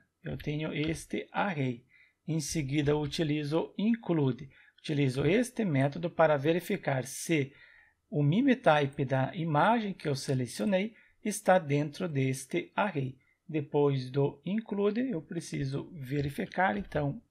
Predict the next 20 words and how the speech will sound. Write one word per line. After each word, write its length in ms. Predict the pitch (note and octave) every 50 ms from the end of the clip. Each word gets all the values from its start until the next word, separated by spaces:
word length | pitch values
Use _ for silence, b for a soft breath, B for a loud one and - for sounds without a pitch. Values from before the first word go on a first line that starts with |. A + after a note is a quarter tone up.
| _ _
é 140 | - C#3 C3 C3 - - - - -
este 320 | C#3+ C#3 C3+ - - - G3
método. 480 | G3 G3 F#3 F#3+ F#3+ A3 G3+ A#3+ B3 B B B B B B B _ _
Primeiro, 640 | F#3 F#3 F3+ F3 E3 D3+ C#3+ C#3+ C3 B2 B2+ B2+ b b b b b b b _
eu 180 | - D3 C#3 C#3
passo 760 | C3+ - - D3 D3 D#3 D3+ D3 - - - F3+ F3 F3 E3 - _ _ _ _ _ _ - E3
o 220 | E3+ F3 E3+ -
arquivo. 680 | - E3+ F#3 G3+ G3+ - _ - - F#3 D3+ C3+ - - - - - - - - - - - - - - _ A3
Então, 280 | D#3 - C#3+ C#3 C#3
ele 100 | C3+ C3
está 260 | B2+ - - - D3
dentro 440 | C#3+ C3 B2+ C3+ C#3 C3+ - - C#3
do 180 | B2 C3 C#3 - -
arquivo, 760 | - C#3+ D3 C#3 C#3 - - - C#3 C3 C#3 C#3+ A#3 C#4+ - - _ _ _ _ _ _ _ _ _ _
conforme 500 | - D3+ C#3 - D#3 D3 C#3+ C#3+ C#3 C3+
eu 220 | C3+ C#3 C#3 C#3 - - - _ _
setei 480 | - - - E3+ C#3 - D#3+ D3 C#3+
aqui 320 | C#3 C#3 - - C#3+ C#3 - -
no 200 | E3 C#3+ D3 -
for. 400 | - - D3+ C#3+ D3+ F3 G#3+